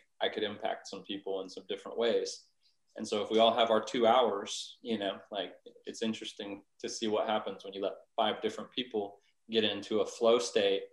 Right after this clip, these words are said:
on the subject that they're the expert at and or most passionate about. And I think, like, you can't, you can't walk away from that. It wouldn't be in one sitting, but, you know, like, if, if we're there five days and each person has two hours and it's like, "Hey,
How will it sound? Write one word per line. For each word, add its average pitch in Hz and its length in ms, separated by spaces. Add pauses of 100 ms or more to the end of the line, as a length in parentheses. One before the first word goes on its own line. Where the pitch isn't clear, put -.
(120)
on 98 360
the 104 60
subject 110 580
that 101 200
they're 98 360 (600)
the 113 140
expert 127 400
at 131 280 (220)
and 110 220
or 107 160
most 107 320
passionate 104 520 (100)
about. 107 480 (840)
And 110 120
I 110 80
think, 107 240
like, 104 180
you 107 100
can't, 110 240 (140)
you 110 120
can't 113 220
walk 110 220
away 104 180
from 101 300
that. 98 160 (400)
It 131 60
wouldn't 139 260
be 117 140
in 107 100
one 104 180
sitting, 113 520
but, 107 140
you 117 80
know, 101 160
like, 98 200
if, 101 180 (320)
if 117 140
we're 120 120
there 117 160
five 113 340
days 117 320
and 107 80
each 110 220
person 117 280
has 107 260
two 120 200
hours 120 360
and 107 80
it's - 120
like, 104 180
"Hey, 120 180